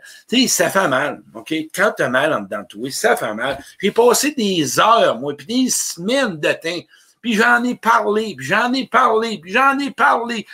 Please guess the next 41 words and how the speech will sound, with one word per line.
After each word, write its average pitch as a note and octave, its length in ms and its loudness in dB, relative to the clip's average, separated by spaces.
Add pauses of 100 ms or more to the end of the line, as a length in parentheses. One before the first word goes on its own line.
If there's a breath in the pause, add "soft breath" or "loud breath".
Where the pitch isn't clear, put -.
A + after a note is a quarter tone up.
puis B3+ 140 -2
j'en D4+ 160 2
ai C#4 160 2
encore C#4 280 -8
parlé. B3+ 520 0 (180 loud breath)
Puis - 140 -16
quand D4 180 6
ça B3 140 2
était A#3+ 180 0
tanné, A#3 320 2
je E3+ 160 0
changeais C#4+ 460 0
de - 120 -12
personne C4+ 460 -2
parce G#3+ 160 -6
qu'elle A3+ 140 -4
était A3 180 -6
tannée A#3 300 -4
de B3+ 40 -6
m'écouter. A#3+ 540 -8 (260 loud breath)
J'en C#4 180 4
prenais B3 280 2
un B3 220 4
autre, A#3+ 180 0 (220 loud breath)
puis G#3 80 -6
je G#3 60 0
lui C#4 80 2
ai C4 40 -2
parlé. A#3+ 500 0 (160)
Hey, A3 120 -2
je - 60 -8
parlais A3+ 200 0
avec A#3+ 120 -2
un F3+ 100 -4
petit - 120 -12
bonhomme F#3 280 0
de D#3 60 -8
trente-trois E3 600 -6
ans F3 80 -6
aujourd'hui. A#2+ 380 -12 (720 soft breath)
Dépendance D#3 600 0